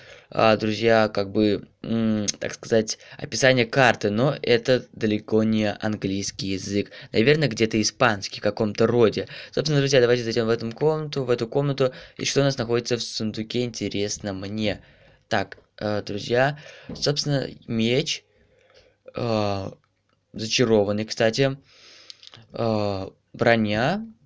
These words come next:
М, друзья, есть ли толк её вообще брать? Ладно, давайте всё мы возьмём. Но мне кажется, толк будет, наверное. Не просто так нам это всё положили. Что ж, э, давайте мы её оденем.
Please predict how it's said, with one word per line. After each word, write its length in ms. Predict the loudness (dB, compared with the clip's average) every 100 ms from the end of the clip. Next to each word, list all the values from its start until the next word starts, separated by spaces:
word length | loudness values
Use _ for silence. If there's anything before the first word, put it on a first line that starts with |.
| -12
М, 640 | -6 -6 -6 -8 -8 -12 -18 -20
друзья, 380 | -12 -4 -2 0
есть 320 | 0 -2 -4
ли 60 | -8
толк 320 | -2 -2 -2
её 160 | -4 -2
вообще 400 | -4 -4 -6 -6
брать? 680 | -8 -8 -4 -4 -6 -20 _ _ _ _ _ _ _ _ _ _ _ _ _ -6
Ладно, 320 | 0 0 0
давайте 380 | -2 -4 -4 -8
всё 320 | -8 -4 -4
мы 100 | -4
возьмём. 520 | -6 -4 -4 -4 -6 _ _ _ _ _ _ _ _ _ -8
Но 180 | -2 0
мне 140 | 0
кажется, 380 | 2 2 2 -4
толк 400 | 0 -2 -2 -6
будет, 400 | -4 -2 -4 -8
наверное. 380 | -6 -6 -6 -6
Не 100 | -6
просто 360 | -6 -6 -8
так 340 | -4 -2 -2 -4
нам 220 | -4 -4
это 280 | -4 -4 -4
всё 280 | -6 -6 -6
положили. 800 | -4 -4 -4 -4 -4 -4 -6 -6 -8 -8 _ -14
Что 240 | -4 -2
ж, 100 | -4 _ _ -20 -20 -20 -20 -8
э, 200 | -4 -2
давайте 400 | -2 0 -2 -2
мы 180 | -8 -8
её 200 | -6 -6
оденем. 520 | -4 -4 -4 -4 -6